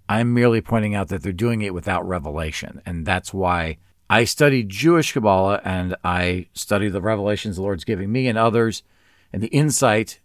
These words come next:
and inspiration the Lord is giving others as well that are Latter-day Saints to understand this idea of Mormon Kabbalah and Jewish Kabbalah, but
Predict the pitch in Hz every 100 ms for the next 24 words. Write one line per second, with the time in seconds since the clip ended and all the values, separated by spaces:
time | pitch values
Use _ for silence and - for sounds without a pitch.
0 | _ 92 98 151 139 - 113 95 90 113
1 | 98 95 92 87 85 90 90 87 82 95
2 | 151 123 101 - _ _ _ _ _ 107
3 | 131 131 143 147 165 - 92 110 - -
4 | _ _ _ _ _ - 120 120 117 -
5 | 127 113 101 85 95 - 104 92 101 95
6 | 90 90 104 147 143 110 95 101 113 127
7 | 127 120 131 143 135 120 156 139 - 107
8 | 92 95 78 -